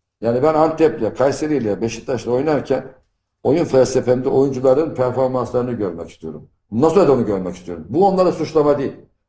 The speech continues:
Onları uyarmak. Tedbirli olun, bunu yapın. Hiçbir şey yapmasanız bunu sürdüremezsiniz. Bugün için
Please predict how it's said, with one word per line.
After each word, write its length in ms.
Onları 340
uyarmak. 500
Tedbirli 400
olun, 300
bunu 120
yapın. 320
Hiçbir 200
şey 140
yapmasanız 560
bunu 100
sürdüremezsiniz. 840
Bugün 200
için 440